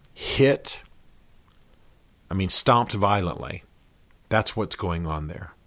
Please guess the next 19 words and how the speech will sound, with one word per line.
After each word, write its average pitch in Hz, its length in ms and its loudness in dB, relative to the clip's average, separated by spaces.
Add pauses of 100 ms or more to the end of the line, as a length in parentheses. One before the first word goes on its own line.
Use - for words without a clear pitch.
(720)
So 135 400 4 (540)
those 180 560 4
who 135 140 4
win, 107 400 0
and 95 100 -4
I 110 100 0
know 156 180 6
I've 139 120 4
got 110 160 2
some 147 200 2
of, 101 180 -2
some 156 160 2
of 156 80 0
you 104 140 2
who 104 40 4
are 92 80 4
listening 107 360 0
to 76 80 -2
this, 76 340 -2